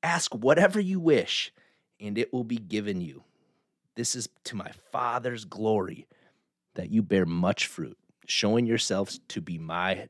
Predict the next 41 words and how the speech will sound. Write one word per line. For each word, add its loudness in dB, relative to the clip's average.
disciples. -8
As -8
the -10
Father 6
has 0
loved 4
me, 2
so -4
have 0
I 2
loved 2
you. -6
Now -2
remain 4
in -4
my -4
love. -4
If -8
you 2
obey 4
my 2
commands, -6
you -2
will 2
remain -2
in 2
my -4
love, -6
just 6
as 0
I 4
have 2
obeyed -2
my -10
Father's -2
commands -12
and -10
remain -8
in -8
his -10
love. -16